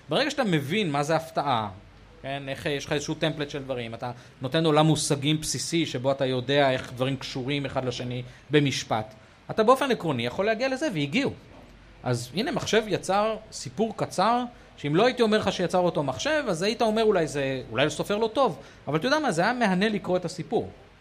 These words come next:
ראיתי, אה, ב-, באינטרנט מופיעים כל מיני מחוללים של, אה, סטטוסים וכל מיני כאלה,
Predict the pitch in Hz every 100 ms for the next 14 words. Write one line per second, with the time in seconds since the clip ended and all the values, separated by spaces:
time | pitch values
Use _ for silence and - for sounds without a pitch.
0 | - - 139 156 160 151 143 131 123 123
1 | 123 - - - 127 135 131 135 156 170
2 | 147 127 135 147 147 151 147 135 107 156
3 | 135 143 165 156 143 123 127 120 113 -
4 | 175 156 - 165 143 131 160 156 156 233
5 | 294 269